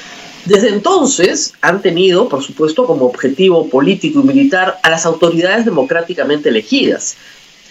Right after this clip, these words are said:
Y cubrieron de sangre los Andes persiguiendo a todos aquellos que participaban en elecciones.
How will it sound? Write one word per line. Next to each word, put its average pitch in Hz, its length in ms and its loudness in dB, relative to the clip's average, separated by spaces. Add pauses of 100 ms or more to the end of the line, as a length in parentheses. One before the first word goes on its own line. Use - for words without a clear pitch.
(440)
Y 208 120 -2
cubrieron 254 640 2
de 180 100 0
sangre 156 720 0
los 151 300 0
Andes 190 440 0
persiguiendo 170 600 0
a 151 80 -4
todos 277 480 -2
aquellos 208 380 -2
que 277 80 -2
participaban 277 800 0
en 131 120 0
elecciones. 117 640 -2